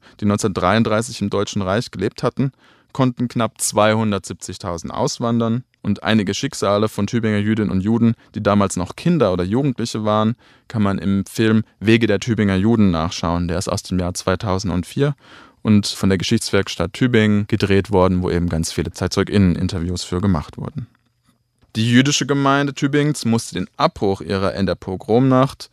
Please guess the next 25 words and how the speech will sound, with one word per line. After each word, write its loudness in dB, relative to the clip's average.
angezündeten 2
Synagoge -2
selbst 0
bezahlen, -8
bevor 0
sie 0
sich -4
dann -2
Anfang -2
neunzehnhundertneununddreißig 0
wegen 4
Mitgliedermangels 2
auflösen -4
musste. -8
Allein 2
nach -2
der -6
Pogromnacht 0
wanderten 0
achtundzwanzig 0
Tübinger 0
Jüdinnen -2
und -2
Juden -6
aus. -8